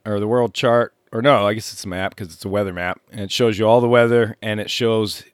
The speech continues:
not only the person's position, but the entire track, because it's, it's one of those, uh, technological devices that you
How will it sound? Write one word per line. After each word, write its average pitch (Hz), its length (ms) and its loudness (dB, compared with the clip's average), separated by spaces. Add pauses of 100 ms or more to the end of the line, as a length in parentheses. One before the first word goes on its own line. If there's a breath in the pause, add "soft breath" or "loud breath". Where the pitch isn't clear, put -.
(440)
not 113 220 2
only 113 480 0
the 113 80 -18
person's 104 380 -2
position, 123 680 0 (640 soft breath)
but 104 340 2
the 107 140 -4
entire 98 480 0
track, 92 760 2
because 98 320 -6
it's, - 260 -10
it's 101 220 -12
one 113 180 -2
of 101 80 -4
those, 101 380 -4
uh, 92 340 -6 (880 soft breath)
technological 107 1040 0
devices 95 840 -4
that 90 180 -10
you 90 320 -12